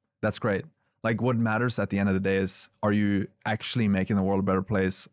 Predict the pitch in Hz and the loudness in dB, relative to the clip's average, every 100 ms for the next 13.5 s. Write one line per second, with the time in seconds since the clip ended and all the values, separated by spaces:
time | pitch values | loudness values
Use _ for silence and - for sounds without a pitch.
0 | _ 110 104 - 104 98 95 107 95 104 | _ 0 0 0 2 2 0 -2 -2 0
1 | 95 92 - - - 98 95 98 95 101 | 0 0 -4 -6 -2 0 2 2 2 -2
2 | - - - _ - 107 98 107 104 95 | -6 -20 -20 _ -2 0 0 2 2 2
3 | 117 113 95 101 110 - - _ _ _ | 0 2 2 2 0 -8 -20 _ _ _
4 | _ _ - 110 107 - 156 147 131 139 | _ _ 0 2 2 2 0 2 2 0
5 | 147 - _ 131 113 110 113 123 120 120 | -4 -12 _ -2 2 0 0 2 2 2
6 | 123 123 113 110 113 117 117 107 - 104 | -2 -2 0 2 2 0 0 -2 -2 0
7 | 98 98 - 113 104 - - 110 110 95 | 0 0 0 0 0 -4 -8 -2 0 0
8 | 92 _ _ _ _ _ _ - 87 123 | -2 _ _ _ _ _ _ -4 0 2
9 | 120 101 104 107 104 101 101 101 98 101 | 2 2 0 0 -2 0 0 2 2 2
10 | 98 95 92 - 95 95 95 98 _ _ | 2 2 2 0 2 2 2 0 _ _
11 | _ _ 104 98 92 92 101 _ _ _ | _ _ 0 2 4 2 0 _ _ _
12 | _ 104 98 95 92 90 - _ _ _ | _ 0 2 2 0 -2 -8 _ _ _
13 | _ _ 117 - - | _ _ -4 -2 -6